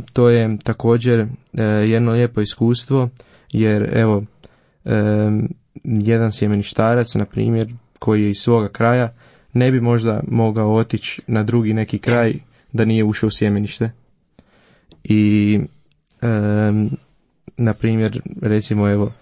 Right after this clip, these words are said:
meni što je osobno jako drago i što, čega ću se uvijek sjećati kad iziđem iz sjemeništa, e, je to, e, ono naše, em, e, onaj naš prvi izlet prije prve godine u kojem smo išli po Hercegovini.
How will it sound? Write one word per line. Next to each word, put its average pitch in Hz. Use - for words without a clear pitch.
meni 110
što -
je 101
osobno 107
jako 104
drago 113
i 104
što, 104
čega 110
ću -
se -
uvijek 113
sjećati -
kad 104
iziđem 104
iz 95
sjemeništa, 113
e, 104
je 101
to, 113
e, 107
ono 110
naše, 110
em, 104
e, 107
onaj 113
naš 113
prvi 113
izlet 107
prije 107
prve 113
godine 110
u 107
kojem 107
smo 110
išli 104
po 107
Hercegovini. 107